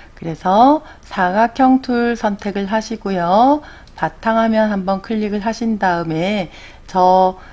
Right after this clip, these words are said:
지금 만들어 놓은 크기가 넓이가 백이고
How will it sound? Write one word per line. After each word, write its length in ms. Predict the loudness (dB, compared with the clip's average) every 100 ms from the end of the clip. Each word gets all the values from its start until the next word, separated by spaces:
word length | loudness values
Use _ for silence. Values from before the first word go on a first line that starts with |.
| -20
지금 360 | -16 -8 -4 0
만들어 500 | 2 2 4 6 6
놓은 340 | 4 2 -2
크기가 800 | -6 -10 -10 0 2 4 2 0
넓이가 800 | -2 -2 -2 -4 2 4 4 2
백이고 920 | -2 -8 -6 -8 -6 -2 4 4 2